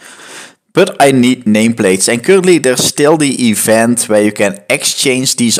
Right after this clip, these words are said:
items with the class item exchange.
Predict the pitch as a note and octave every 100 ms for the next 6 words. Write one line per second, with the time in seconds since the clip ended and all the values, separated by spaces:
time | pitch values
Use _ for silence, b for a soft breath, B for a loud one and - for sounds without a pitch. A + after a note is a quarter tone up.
0 | - D3 F#3 F#3+ F#3 - - G#2+ A2 F#2+
1 | - B2 A#2 - - D#3 G3 G3 E3 F3
2 | - F#3+ F3 F3 -